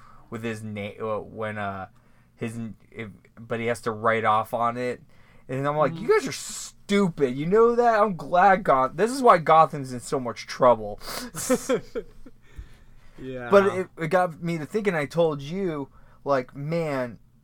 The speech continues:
Speaker 1: like, I just really want Clayface in, like, a live action film.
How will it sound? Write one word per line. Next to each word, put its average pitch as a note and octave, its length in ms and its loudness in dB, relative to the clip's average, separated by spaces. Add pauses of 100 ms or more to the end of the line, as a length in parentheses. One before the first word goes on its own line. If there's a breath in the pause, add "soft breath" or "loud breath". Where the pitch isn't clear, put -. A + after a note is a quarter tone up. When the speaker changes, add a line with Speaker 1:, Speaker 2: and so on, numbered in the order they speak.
Speaker 1:
like, C#3 220 -10 (120)
I D#3 160 0
just G#3 220 -10
really E3 480 -8
want C#3 460 -2
Clayface C3+ 1120 -4
in, B2 120 -6
like, A2+ 140 -4
a A2+ 60 -4
live B2 400 0
action A#2+ 420 -4
film. A#2 540 -4